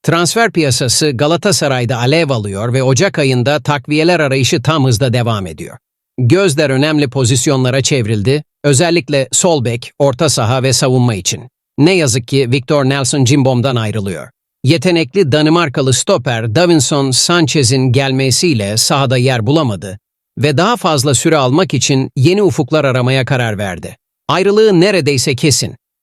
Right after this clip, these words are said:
ve onun yeni bir kulüple Ocak ayında anlaşma yapması bekleniyor. Nelson'ın muhtemel ayrılığı ile Galatasaray savunmaya sağlam bir eklemeyi planlıyor. İlginç bir sürpriz ortaya çıktı. Söylentilere göre kulüp,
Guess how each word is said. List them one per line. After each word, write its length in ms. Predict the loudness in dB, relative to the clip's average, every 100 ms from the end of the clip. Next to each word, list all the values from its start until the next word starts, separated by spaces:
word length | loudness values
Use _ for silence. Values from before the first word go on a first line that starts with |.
| _
ve 160 | 0 2
onun 300 | 4 2 2
yeni 300 | 2 2 2
bir 120 | 0
kulüple 640 | 0 2 0 0 -2 -2 -4 0
Ocak 360 | 2 2 0
ayında 360 | 0 0 0 0
anlaşma 480 | 0 0 0 0 0
yapması 460 | -2 0 0 0
bekleniyor. 580 | 0 -2 -6 -8 -14 -18 _ _ _ 0
Nelson'ın 640 | 2 2 0 0 2 2
muhtemel 600 | 2 2 2 2 2 2
ayrılığı 360 | 0 0 0 2
ile 200 | 2 0
Galatasaray 800 | 0 0 0 0 0 -2 -4 -4
savunmaya 560 | 0 2 2 2 0
sağlam 500 | 0 0 0 0 0
bir 120 | 0
eklemeyi 500 | 0 0 0 2 0
planlıyor. 640 | 0 0 0 -2 -4 -10 -16 _ _ _
İlginç 400 | 0 2 2 0
bir 80 | 0
sürpriz 400 | 0 0 0 2
ortaya 360 | 2 0 -2 -2
çıktı. 420 | -2 -6 -10 -18 -18 -6
Söylentilere 720 | 0 2 2 0 0 0 0
göre 240 | 0 0
kulüp, 320 | 0 0 0